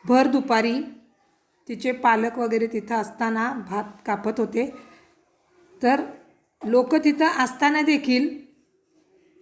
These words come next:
त्या मुलीला बिबट्यानं उचलून नेली. आता विचार करा,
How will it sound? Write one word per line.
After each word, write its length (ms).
त्या 100
मुलीला 320
बिबट्यानं 460
उचलून 400
नेली. 200
आता 200
विचार 380
करा, 300